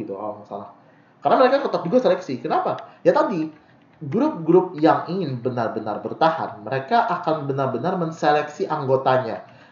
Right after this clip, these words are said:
Bahkan yang udah masuk pun akan dibuang kalau mereka tidak memenuhi apa yang diharapkan, ekspektasi. Karena dua pihak punya, sama-sama punya ekspektasi. Kalau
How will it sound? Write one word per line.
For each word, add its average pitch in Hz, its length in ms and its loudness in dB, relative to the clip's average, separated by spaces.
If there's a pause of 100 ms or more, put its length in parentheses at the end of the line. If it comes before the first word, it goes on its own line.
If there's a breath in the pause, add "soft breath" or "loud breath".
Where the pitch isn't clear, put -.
Bahkan 202 480 4
yang 147 80 0
udah 151 160 4
masuk 160 320 2
pun 214 160 4
akan 139 240 -2
dibuang 127 800 4
kalau 123 160 4
mereka 123 320 2
tidak 131 480 -4
memenuhi 131 480 -2
apa - 320 0
yang 135 80 -4
diharapkan, 131 720 2 (320)
ekspektasi. 120 640 -10 (560 soft breath)
Karena 147 240 4
dua 190 160 10
pihak - 320 4
punya, 190 160 4
sama-sama 180 400 2
punya 180 160 0
ekspektasi. 160 560 -2 (280 loud breath)
Kalau 285 200 8